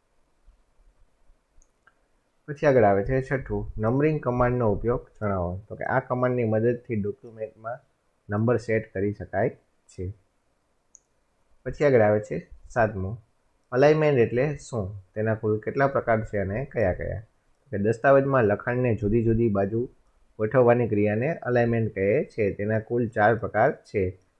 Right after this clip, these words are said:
અલાઇન ટેક્સ્ટ લેફ્ટ, સેન્ટર, અલાઇન ટેક્સ્ટ રાઇટ અને જસ્ટિફાય. ચાલો, તો અહીંયા તમારો આ પાઠ થાય છે પૂરો. વીડિયો કેવો લાગ્યો તે કોમેન્ટ કરજો અને તમારા બીજા મિત્રોને જરૂરથી જરૂર આપણે વીડિયો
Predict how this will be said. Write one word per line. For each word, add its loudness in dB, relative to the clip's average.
અલાઇન 0
ટેક્સ્ટ 0
લેફ્ટ, 4
સેન્ટર, 2
અલાઇન 0
ટેક્સ્ટ -4
રાઇટ 2
અને -4
જસ્ટિફાય. -6
ચાલો, 4
તો 0
અહીંયા 0
તમારો 2
આ 2
પાઠ -2
થાય -4
છે -12
પૂરો. 0
વીડિયો 0
કેવો 2
લાગ્યો -6
તે -10
કોમેન્ટ -4
કરજો -6
અને -20
તમારા 0
બીજા 0
મિત્રોને -2
જરૂરથી -2
જરૂર 0
આપણે -4
વીડિયો -2